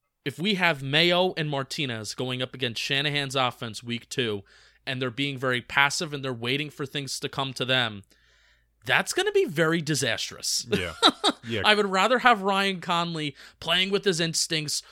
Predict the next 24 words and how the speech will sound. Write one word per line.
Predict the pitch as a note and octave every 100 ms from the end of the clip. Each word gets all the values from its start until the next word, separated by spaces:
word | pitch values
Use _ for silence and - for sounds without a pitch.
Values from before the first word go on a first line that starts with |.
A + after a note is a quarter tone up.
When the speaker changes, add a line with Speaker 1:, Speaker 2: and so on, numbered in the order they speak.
| - -
Speaker 1:
running | A#2+ E3 F#3+ F#3
around, | E3 D#3 D3+
trying | - E3 E3+ E3+
to |
make | D#3+ D#3 -
plays, | D3+ C#3+ C#3
trying | - D#3 D3+
to | C#3+
dive | D3 C#3+ D3
for | D#3
some | - D#3
ankles, | C#3 C#3+ D3+ C#3+ B2+ - - - -
um, | C3+ C3 B2+ B2
for, | - C#3
for | - - C#3
some | C#3+
running | C3 C3
backs' | C3 A#2+
ankles. | C3 B2 B2+ A#2
I | C3
would | D#3+
rather | E3+ E3+ E3
have | D3 B2
that | C3+ D3